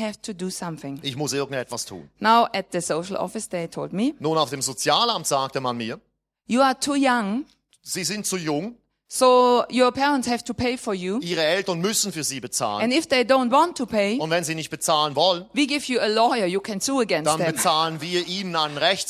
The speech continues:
Speaker 2: Rechtsanwalt und Sie können Ihre Eltern verklagen.
Speaker 1: I said, Praise God, that's the,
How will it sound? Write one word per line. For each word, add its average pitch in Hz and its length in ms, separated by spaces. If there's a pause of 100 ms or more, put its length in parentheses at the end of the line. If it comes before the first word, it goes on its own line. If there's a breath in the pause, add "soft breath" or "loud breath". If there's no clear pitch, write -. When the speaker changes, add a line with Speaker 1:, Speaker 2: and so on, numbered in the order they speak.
Speaker 2:
Rechtsanwalt 139 640 (220 soft breath)
und 160 280
Sie 170 100
können 165 240
Ihre 160 160
Eltern 160 320
verklagen. 165 500 (160)
Speaker 1:
I 214 200
said, 185 280
Praise 202 480
God, 170 300
that's 185 380
the, 190 80